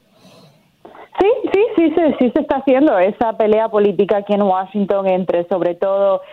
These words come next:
el presidente Trump y la líder Nancy Pelosi. No acaba. La última pelea es sobre un cuerpo legislativo que se ha formado,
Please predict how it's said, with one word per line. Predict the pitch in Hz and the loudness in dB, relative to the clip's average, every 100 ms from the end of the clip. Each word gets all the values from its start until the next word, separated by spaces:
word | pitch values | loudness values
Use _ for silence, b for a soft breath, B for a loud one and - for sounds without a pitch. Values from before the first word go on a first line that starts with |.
| B | B
el | 190 190 | -6 -4
presidente | 185 196 196 185 190 - | -4 0 0 0 -2 -4
Trump | - 214 208 208 208 | -4 -4 -2 -2 -2
y | 190 | -2
la | 180 | -2
líder | 180 185 185 | -4 -4 -4
Nancy | 185 180 196 196 | -4 -6 -8 -8
Pelosi. | 185 185 196 202 - 202 196 | -6 -2 -2 -2 -8 -14 -12
No | 196 185 180 | -8 -4 -4
acaba. | 180 247 233 233 214 | -2 -2 -2 -2 -2
La | 185 | -2
última | 175 190 - 196 180 | -4 -6 -10 -8 -6
pelea | 190 185 185 190 185 b _ _ | -6 -4 -2 -2 -2 b _ _
es | 185 180 180 - - | -6 -6 -6 -12 -20
sobre | 190 185 175 180 180 180 175 175 175 | -10 -6 -2 0 0 0 0 0 0
un | 175 180 | -2 -8
cuerpo | - 202 190 208 | -4 -2 -2 -2
legislativo | 180 175 196 - 175 - 214 208 185 | -4 -6 -10 -6 -6 -4 -4 -2 -2
que | 180 | -4
se | 190 | -6
ha | |
formado, | 175 190 180 185 180 185 180 | -4 -6 -4 -4 -2 0 -2